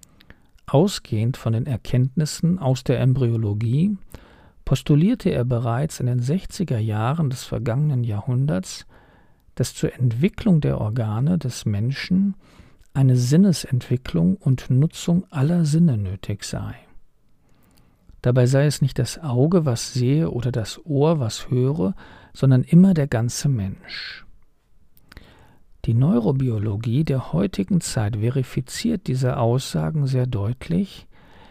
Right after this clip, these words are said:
wenn die beiden derzeitig bedeutendsten deutschen Neurobiologen Manfred Spitzer und Gerald Hüther unterstreichen,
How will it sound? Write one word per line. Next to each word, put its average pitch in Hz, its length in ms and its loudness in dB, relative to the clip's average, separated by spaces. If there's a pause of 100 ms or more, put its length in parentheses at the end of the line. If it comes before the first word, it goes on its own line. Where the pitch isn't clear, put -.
(200)
wenn 123 120 2
die 131 80 4
beiden 131 340 2
derzeitig 143 600 -2 (100)
bedeutendsten 135 800 0
deutschen 143 420 2
Neurobiologen 127 760 2
Manfred 117 420 -2
Spitzer - 540 -2
und 120 140 -2
Gerald 117 400 -4
Hüther 151 440 0
unterstreichen, 117 1120 -2